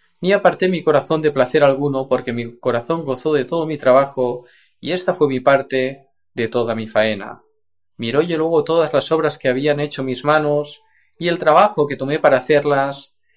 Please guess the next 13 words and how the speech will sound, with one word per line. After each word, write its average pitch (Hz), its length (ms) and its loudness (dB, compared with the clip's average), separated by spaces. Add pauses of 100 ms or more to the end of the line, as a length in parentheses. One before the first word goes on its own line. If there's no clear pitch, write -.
(180)
y 147 180 -2
he 202 80 4
aquí 170 480 -2
todo 147 240 2
era 135 160 4
vanidad 127 460 0
y 135 80 -4
aflicción 147 420 -4
de 160 60 -2
espíritu, 123 840 -4 (520)
y 190 100 -2
sin 156 180 -6
provecho 123 800 -2